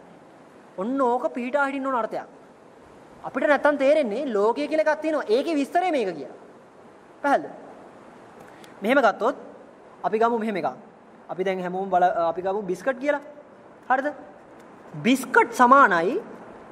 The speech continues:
ඕන්නම් ස්කන්ධ පහෙන් ගන්නත් පුළුවන්. නැත්තම් ආයතන දොළහෙන් ගන්නත් පුළුවන්. ධාතු දහඅටෙන් ගන්නත් පුළුවන්. නැත්තම්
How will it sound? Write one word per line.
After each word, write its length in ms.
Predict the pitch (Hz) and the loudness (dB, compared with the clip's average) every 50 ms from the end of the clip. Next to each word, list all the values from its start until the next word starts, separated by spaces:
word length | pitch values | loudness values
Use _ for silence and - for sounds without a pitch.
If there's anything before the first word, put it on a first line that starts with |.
| - - - - - | -20 -20 -12 -4 2
ඕන්නම් 440 | 202 220 247 254 254 262 277 330 403 605 - - - - - - - - - - - - - - - - - | 4 4 6 6 6 4 4 2 0 -4 -12 -14 -18 -20 -20 -20 -20 -20 -20 -20 -20 -20 -20 -20 -20 -14 -12
ස්කන්ධ 440 | 226 - - - 247 269 262 285 285 | -12 -8 0 2 2 4 4 4 4
පහෙන් 260 | 269 254 254 262 247 | 4 2 2 2 2
ගන්නත් 320 | 220 208 208 208 233 254 247 | 2 2 4 4 2 2 2
පුළුවන්. 280 | 262 254 220 147 - - - - - - - - - - - - - - - - - - - | 2 2 2 2 0 -2 -14 -18 -20 -20 -20 -20 -20 -20 -20 -20 -20 -20 -20 -20 -14 -6 -2
නැත්තම් 360 | 190 220 214 - 294 311 349 403 - - - - - - - - | -2 0 2 2 2 2 2 0 -6 -12 -16 -18 -20 -20 -10 -2
ආයතන 480 | 180 190 220 240 254 262 262 277 277 269 | 2 2 4 4 4 2 2 0 0 0
දොළහෙන් 280 | 269 254 254 262 247 | 0 0 0 0 0
ගන්නත් 300 | 240 240 240 254 285 277 | 0 0 0 0 -2 -2
පුළුවන්. 300 | - 277 240 196 160 123 - - - - - - - - - - - - - - - - - - | -2 -2 0 0 0 -2 -4 -12 -20 -20 -20 -20 -20 -20 -20 -20 -20 -20 -20 -20 -20 -20 -14 -4
ධාතු 460 | 156 185 196 214 240 277 285 - 330 339 330 294 - - - | 2 4 4 6 6 4 2 0 -2 -2 -2 -6 -12 -10 -4
දහඅටෙන් 500 | 208 226 226 254 277 269 269 285 277 269 | -2 0 2 2 2 2 0 -2 -2 -2
ගන්නත් 300 | 262 254 247 285 320 311 | -2 -2 0 -2 -2 -2
පුළුවන්. 300 | 320 294 277 190 143 - - - - - - - - - - - - - - - - - - - | -2 -4 -4 -4 -4 -6 -10 -20 -20 -20 -20 -20 -20 -20 -20 -20 -20 -20 -20 -20 -20 -20 -10 -4
නැත්තම් 320 | 196 220 220 - 262 269 | -4 -2 0 2 0 0